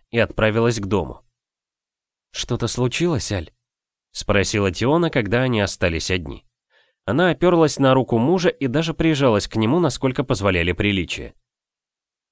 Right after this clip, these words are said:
«Да, наверное. Мне нужен твой совет,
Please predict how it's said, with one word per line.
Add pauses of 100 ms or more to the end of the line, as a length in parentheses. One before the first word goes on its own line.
(540)
«Да,
наверное. (320)
Мне
нужен
твой
совет,